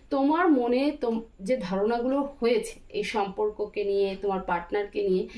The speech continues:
সেই জিনিসগুলোকে শেয়ার করো। তাহলে পরেই দেখবে রিলেশনশিপ সত্যি ক্রিয়েটিভ হয়ে গেছে, আরও কালারফুল হয়ে গেছে এবং রিলেশনশিপ আরও একটা ভালো জায়গায় পৌঁছে গেছে। আমি বারবার বললাম যে তোমাদের এই রিলেশনশিপ কিন্তু ভীষণ একটা ফেথফুল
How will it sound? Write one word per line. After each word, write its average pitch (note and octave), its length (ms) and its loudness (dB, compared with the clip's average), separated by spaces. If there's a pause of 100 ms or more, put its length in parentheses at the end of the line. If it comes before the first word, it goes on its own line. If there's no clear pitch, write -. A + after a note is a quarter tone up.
(180)
সেই D4+ 260 0
জিনিসগুলোকে G3 580 -2
শেয়ার A3 340 0
করো। - 280 -8 (300)
তাহলে B3+ 360 0
পরেই C#4 220 0
দেখবে G#3+ 260 2
রিলেশনশিপ F#3+ 600 0 (320)
সত্যি B3 500 -4
ক্রিয়েটিভ A#3 840 -2
হয়ে F#3 200 2
গেছে, - 400 -6
আরও G#3+ 280 2
কালারফুল F#3 600 -2
হয়ে E3+ 160 0
গেছে F3+ 240 -2
এবং F#3+ 240 0
রিলেশনশিপ A#3 580 0
আরও F#3 160 0
একটা F#3 200 -6
ভালো F3 260 0
জায়গায় F#3 320 -2 (640)
পৌঁছে B3 300 0
গেছে। E3+ 320 -6 (280)
আমি A#3+ 240 0
বারবার G#3+ 460 0
বললাম A3+ 440 2
যে A#3 160 -2
তোমাদের A3 360 0
এই B3 200 -2
রিলেশনশিপ A3 640 0
কিন্তু A3+ 260 -4
ভীষণ B3 400 0 (400)
একটা A3+ 320 -4 (100)
ফেথফুল B3+ 720 -2